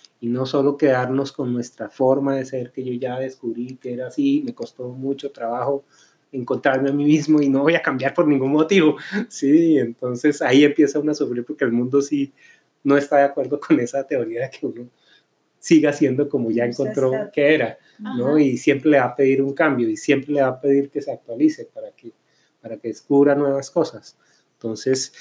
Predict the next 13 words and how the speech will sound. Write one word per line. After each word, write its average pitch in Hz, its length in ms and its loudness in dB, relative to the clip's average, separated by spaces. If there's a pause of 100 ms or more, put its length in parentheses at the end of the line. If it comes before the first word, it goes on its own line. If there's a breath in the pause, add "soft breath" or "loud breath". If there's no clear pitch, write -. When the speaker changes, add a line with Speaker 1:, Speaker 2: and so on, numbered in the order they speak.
(240 loud breath)
Speaker 1:
esa 151 440 2
es 160 100 0
la 143 180 2
invitación, 127 600 0
yo 156 100 4
creo, 165 320 2
¿no? 151 340 -2
A, 127 260 -6
a 120 100 -8
que 117 240 -6
exploremos 135 680 0
esas 156 220 -8
posibilidades 131 1120 -2